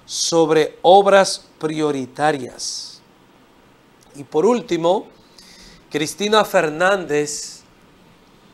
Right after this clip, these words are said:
quien fue presidenta de la República, quien fue primera dama cuando su esposo, eh, Fernando Kirchner, ¿verdad? Fue primera dama, presidenta y ahora es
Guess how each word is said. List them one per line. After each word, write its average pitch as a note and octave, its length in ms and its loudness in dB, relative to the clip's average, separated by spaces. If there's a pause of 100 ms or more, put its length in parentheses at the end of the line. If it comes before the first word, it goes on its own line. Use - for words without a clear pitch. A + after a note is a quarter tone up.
(280)
quien C3+ 240 -6
fue D#3 760 2 (800)
presidenta D#3+ 800 0
de D3 80 0
la C#3+ 120 -2
República, D3+ 680 -6
quien B2+ 260 -12
fue D#3 240 -4
primera D#3 540 -6
dama D#3+ 420 -2 (500)
cuando C3 320 -6
su C3 260 -8
esposo, D3+ 760 -2 (800)
eh, A#2+ 300 -8
Fernando C#3 640 -6 (140)
Kirchner, E3 600 -6 (1000)
¿verdad? D3 480 -4
Fue B2+ 160 -14 (720)
primera D3+ 480 0
dama, F3 420 4
presidenta E3 760 -6
y F#3 180 -4
ahora E3+ 400 0
es E3 200 -8